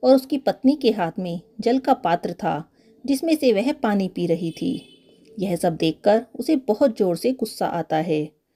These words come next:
वह अपनी पत्नी के पास जाता है और उससे पूछता है, "ये तुम क्या कर रही हो?" लेकिन वहाँ जाकर तो वह और भी हैरान रह जाता है, क्योंकि उसकी पत्नी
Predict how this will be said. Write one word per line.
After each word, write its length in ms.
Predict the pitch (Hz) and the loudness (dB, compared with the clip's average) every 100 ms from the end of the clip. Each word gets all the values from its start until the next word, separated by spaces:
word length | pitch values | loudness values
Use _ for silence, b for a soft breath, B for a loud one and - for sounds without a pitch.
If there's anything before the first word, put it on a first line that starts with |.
| _ _ _ | _ _ _
वह 100 | 254 | 2
अपनी 220 | 277 277 262 | 4 4 4
पत्नी 340 | 262 - 214 | 4 0 0
के 120 | 220 | 2
पास 320 | 214 170 180 - | 0 0 -2 -2
जाता 260 | 160 - | -4 -2
है 160 | 190 240 | 0 2
और 100 | 226 | 0
उससे 200 | 202 214 | 0 -4
पूछता 400 | 208 170 - - | -4 -8 -6 -6
है, 140 | 165 | 0
"ये 140 | 262 240 | 0 0
तुम 180 | 277 294 | -2 -4
क्या 280 | - 202 | -2 -2
कर 200 | 190 185 | 0 -2
रही 260 | 165 160 170 | -2 -4 -4
हो?" 320 | 165 156 156 _ _ _ b b b - | -2 -2 -2 _ _ _ b b b -4
लेकिन 260 | 185 190 | 0 2
वहाँ 260 | 165 180 220 | 2 2 2
जाकर 440 | 214 185 208 214 247 _ | 2 2 2 2 -2 _
तो 100 | 254 | 2
वह 180 | 254 285 | 4 2
और 280 | - - 277 | 2 0 2
भी 180 | 294 311 | 0 2
हैरान 320 | 202 190 190 | 2 2 0
रह 140 | 185 | -2
जाता 280 | 180 151 160 | -2 -2 -2
है, 260 | 180 151 - _ _ _ _ _ | -4 -4 -6 _ _ _ _ _
क्योंकि 220 | 311 311 | -2 4
उसकी 280 | 320 262 294 | 2 2 -4
पत्नी 500 | 277 285 - 175 165 | 0 0 0 -4 -4